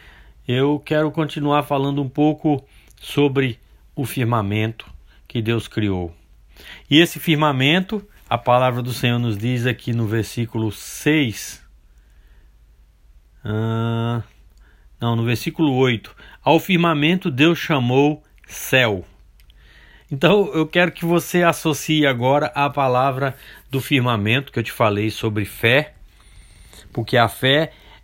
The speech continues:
é a certeza daquilo que você não vê, mas tem convicção, tem, tem uma certeza absoluta de que já existe. Isso é fé. Viver em fé é viver crendo no que é invisível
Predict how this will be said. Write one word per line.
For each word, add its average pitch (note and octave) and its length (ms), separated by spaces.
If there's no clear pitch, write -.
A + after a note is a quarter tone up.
é B2 60
a B2 80
certeza C3 580
daquilo B2 380
que - 80
você A#2+ 260
não B2 220
vê, B2+ 480
mas B2+ 220
tem D3 180
convicção, F3 640
tem, D#3 320
tem C#3 240
uma C#3+ 260
certeza C#3+ 500
absoluta C3+ 580
de B2+ 80
que A#2+ 160
já A#2+ 160
existe. G2 520
Isso B2 200
é C3+ 60
fé. F2+ 320
Viver D3 400
em F3 120
fé F#3+ 460
é C3+ 120
viver D3 520
crendo F#3+ 600
no D#3+ 160
que D#3+ 200
é E3 60
invisível F3 1160